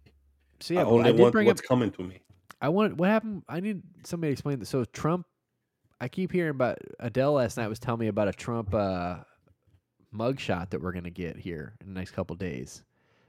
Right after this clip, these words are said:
Speaker 1: Is he getting
Speaker 2: Eh.
Speaker 1: a rico charges? Is what I hear for old Trumpy Trump.
Speaker 2: Yeah, which was, uh, rico was, like, designed by Giuliani, so he's, like,
Speaker 1: Yeah.
Speaker 2: the architect of the rico,
Speaker 1: Yeah.
Speaker 2: and he gets to fucking, uh,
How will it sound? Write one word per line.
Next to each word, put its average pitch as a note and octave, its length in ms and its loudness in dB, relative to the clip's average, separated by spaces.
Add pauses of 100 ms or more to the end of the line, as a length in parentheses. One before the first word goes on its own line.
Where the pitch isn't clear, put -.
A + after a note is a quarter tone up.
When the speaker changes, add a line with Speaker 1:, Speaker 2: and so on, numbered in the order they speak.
(100)
Speaker 1:
Is - 100 -6
he C3+ 100 0
getting C3+ 260 2
Speaker 2:
Eh. C#3 320 -8
Speaker 1:
a A#2 80 4
rico D#3+ 380 6
charges? G#3+ 560 6
Is F#3+ 120 0
what G3+ 120 6
I G#3 80 4
hear A3 340 2 (600)
for D#3+ 100 4
old D#3 160 4
Trumpy D#3+ 320 2
Trump. A3+ 360 -2 (420)
Speaker 2:
Yeah, C#3 180 8
which A2 340 4
was, A2 240 6
uh, G#2+ 300 6 (180)
rico C3+ 640 6
was, A2 420 -2
like, G#2+ 220 2 (260)
designed A2+ 380 4
by A2 120 8
Giuliani, B2+ 720 2 (640)
so - 100 4
he's, B2+ 220 6
like, C3 120 8
Speaker 1:
Yeah. G#2+ 180 6
Speaker 2:
the - 20 4
architect C3 580 2
of A#2+ 80 6
the B2 100 4
rico, C3 480 8
Speaker 1:
Yeah. B2+ 80 4
Speaker 2:
and B2 120 2
he C3+ 120 4
gets C3+ 220 6
to D3 120 2
fucking, D3 500 4
uh, D3 260 4